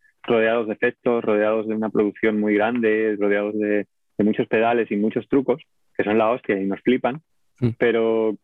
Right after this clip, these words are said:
Speaker 1: pero queríamos probar lo contrario, a ver qué pasaba si nos desnudábamos en ese, en ese sentido, eh, si las baterías eran como mucho más naturales, no, no llevaban trigger,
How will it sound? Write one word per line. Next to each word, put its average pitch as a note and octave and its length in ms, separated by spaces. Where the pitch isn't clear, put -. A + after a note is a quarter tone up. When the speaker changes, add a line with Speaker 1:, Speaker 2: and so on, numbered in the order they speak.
Speaker 1:
pero A#2 180
queríamos A#2 380
probar C#3 220
lo B2+ 80
contrario, A2 420
a G2 40
ver A2+ 120
qué - 80
pasaba C3 440
si - 100
nos G#2+ 120
desnudábamos A2 600
en A2+ 80
ese, G#2 160
en A2 240
ese G#2+ 160
sentido, C#3 560
eh, G2+ 500
si - 60
las G#2 160
baterías A2 420
eran A#2 200
como A2 160
mucho A2+ 260
más G#2+ 160
naturales, B2 720
no, G#2 280
no G#2 140
llevaban G2+ 380
trigger, A2+ 500